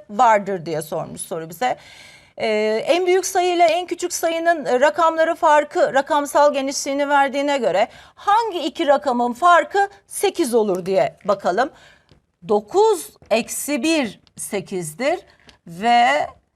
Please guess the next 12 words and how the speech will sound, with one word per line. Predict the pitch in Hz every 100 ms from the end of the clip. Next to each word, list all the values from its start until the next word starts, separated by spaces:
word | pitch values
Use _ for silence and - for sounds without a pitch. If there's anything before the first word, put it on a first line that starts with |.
| _
sekiz | - - - 339 - - 403 370
eksi | 330 254 - - 349
sıfır | - - 403 254 202
sekiz | 151 202 170 175
olacaktır. | 160 160 147 143 - 156 - - -
Demek | 262 311 381
ki | 370
ben | 359 370
mutlaka | 403 440 285 285 254 226
dokuz | 302 302 220
ve | 233
biri | 220 269